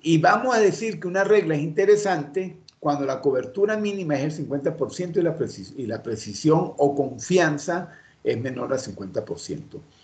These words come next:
Esas son las dos condiciones para decir que una regla es mínima.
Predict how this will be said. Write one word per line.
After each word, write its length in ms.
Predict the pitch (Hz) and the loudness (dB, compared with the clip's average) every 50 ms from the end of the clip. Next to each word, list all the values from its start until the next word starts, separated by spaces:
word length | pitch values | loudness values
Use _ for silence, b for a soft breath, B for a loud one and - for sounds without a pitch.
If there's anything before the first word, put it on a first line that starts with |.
| B B B B B | B B B B B
Esas 320 | - 147 147 170 180 170 - | 2 4 6 6 4 4 4
son 120 | 196 180 | 2 4
las 140 | 175 170 143 | 4 4 4
dos 180 | 160 185 175 - | 4 2 2 2
condiciones 840 | - 196 185 170 156 143 127 - - 196 208 214 214 - 208 156 | -2 -2 -2 0 -2 -2 -4 0 6 6 6 6 6 0 -6 -6
para 240 | - 165 135 120 113 | -4 -4 -2 -2 -2
decir 380 | 104 104 - - 175 175 170 - | -4 -4 -2 -2 -2 -2 -2 -6
que 80 | 151 | -8
una 160 | 131 127 123 123 | -6 -6 -6 -4
regla 300 | 143 170 170 165 170 160 | -2 -2 -2 -2 -2 -2
es 100 | 156 147 | -2 -4
mínima. 440 | 127 107 92 - - - - - | -6 -6 -6 -10 -12 -14 -16 -18